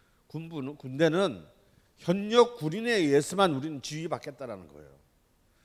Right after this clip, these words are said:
여기에 대해서는 뭐 천황이고 뭐 수상이고 나발이고, 어, 우리는 인정 못한다.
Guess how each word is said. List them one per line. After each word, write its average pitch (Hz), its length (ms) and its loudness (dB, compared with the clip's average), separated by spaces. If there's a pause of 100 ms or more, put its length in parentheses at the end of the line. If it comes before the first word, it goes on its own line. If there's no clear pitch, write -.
(640)
여기에 208 240 6
대해서는 170 640 0
뭐 110 100 -10
천황이고 196 640 -2
뭐 120 120 -10
수상이고 202 520 -2
나발이고, 147 760 0 (1000)
어, 120 540 0
우리는 156 240 -4
인정 156 200 -6
못한다. 104 440 -10